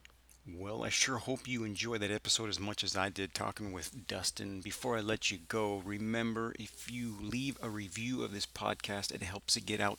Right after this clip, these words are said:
to the masses, and we need to get this out there. People need to be listening to this.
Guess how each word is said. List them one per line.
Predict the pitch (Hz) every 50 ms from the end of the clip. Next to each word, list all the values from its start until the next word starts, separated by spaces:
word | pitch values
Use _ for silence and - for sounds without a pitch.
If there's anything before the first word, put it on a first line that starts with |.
| -
to | - -
the | 107 104
masses, | 101 98 98 98 98 95 - - 101 92 98 -
and | - - 110 107 104 107
we | 107 107
need | 98 104 107 110 110 110 110 -
to | - 110
get | - - 101 95 -
this | - 101 - - -
out | 90 98 98 110 - -
there. | - 104 90 - - - - - - - - -
People | - 113 - - 110 98
need | 98 98 101 104 98 -
to | 95
be | 90 101
listening | 95 90 98 92 - 98 95
to | 85 95 90
this. | 87 92 95